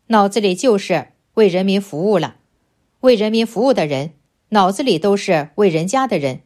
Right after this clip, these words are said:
会有我吗？妈妈为孩子付出的时候，有自我吗？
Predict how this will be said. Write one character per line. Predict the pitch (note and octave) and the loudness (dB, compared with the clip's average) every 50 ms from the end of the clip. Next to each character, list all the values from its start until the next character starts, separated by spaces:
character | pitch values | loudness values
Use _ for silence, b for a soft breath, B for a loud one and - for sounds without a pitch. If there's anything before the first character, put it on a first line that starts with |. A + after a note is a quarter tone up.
| _ _ _ | _ _ _
会 | _ - - G#3 | _ 0 2 2
有 | F#3+ F#3+ G3+ | 4 2 2
我 | G3 F3 C3+ C3 | 0 0 -2 -2
吗？ | D3+ D#3 D#3+ E3 _ _ _ _ _ _ _ _ _ | -4 -6 -6 -8 _ _ _ _ _ _ _ _ _
妈 | - A3+ A3+ | 0 2 2
妈 | A3+ G#3+ E3+ E3+ | 2 2 0 2
为 | G3 G#3+ | 2 0
孩 | G3 - - E3 - | 0 0 0 -2 0
子 | F#3+ G#3 G3 | 0 0 -2
付 | G3+ B3 F#3+ | 0 0 -2
出 | F3+ - C4 | -2 0 -2
的 | C4 A3+ F3 | -2 -2 -2
时 | D#3+ - E3 | -4 -4 -4
候， | D#3+ F#3 E3+ D#3+ E3 - _ _ - | -2 -2 -2 -2 -4 -8 _ _ 0
有 | G#3 F#3+ F3+ | 2 2 2
自 | F3+ - B3+ B3 | 2 2 0 0
我 | G3+ E3+ D3 C3+ | 2 2 0 -2
吗？ | C#3+ E3 E3 E3+ - | -2 -4 -6 -8 -10